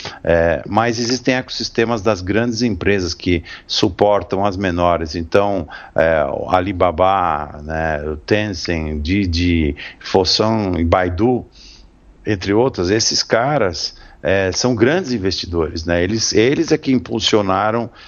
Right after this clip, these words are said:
ah, o ecossistema como ele tá hoje. Então, eu não sei se é tão regional, claro, bom, acaba se, é, regionalizando Xangai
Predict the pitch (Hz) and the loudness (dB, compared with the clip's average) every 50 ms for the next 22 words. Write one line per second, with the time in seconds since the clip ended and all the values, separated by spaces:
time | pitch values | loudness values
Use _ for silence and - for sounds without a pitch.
0 | - - - - 90 87 85 82 - - - - - - - - 76 80 80 90 | -18 -6 -2 0 2 2 2 0 -2 -4 -6 -10 -10 -10 -10 -10 -10 -8 -2 0
1 | 95 98 92 - - 90 82 - 95 98 98 92 - 95 95 101 101 95 92 - | 0 0 0 -2 -8 -6 -4 -4 -2 -2 -4 -4 -4 -2 -2 0 0 0 0 2
2 | - 101 98 95 90 92 87 80 80 - - - - - - - - 92 - 139 | 2 2 2 2 0 0 -2 -4 -6 -10 -12 -16 -20 -20 -14 -10 -4 2 2 4
3 | 147 165 175 175 165 - 180 175 - 160 - - - 131 127 113 - - 113 110 | 4 2 0 0 0 0 0 2 2 0 0 2 0 2 2 0 0 0 0 0
4 | 104 92 90 98 87 85 82 85 92 113 127 127 - 139 127 104 85 85 87 87 | 0 0 -2 0 0 0 0 0 0 0 0 0 0 0 0 0 0 -2 -2 -2
5 | 87 90 - - 110 110 98 92 - - - 95 87 82 - - - - - - | -2 0 0 0 -2 0 -2 -4 -8 -8 -8 -8 -8 -8 -10 -14 -20 -18 -10 -4
6 | 87 85 80 78 69 62 80 - 98 90 101 104 98 98 95 92 85 90 98 101 | -2 -2 -2 -2 -4 -6 -6 -4 -4 -4 -2 0 0 0 0 0 -2 -2 -2 -2
7 | 95 90 85 - - 107 101 104 110 110 107 95 | -2 -2 -2 -2 -2 -2 0 0 0 0 0 -2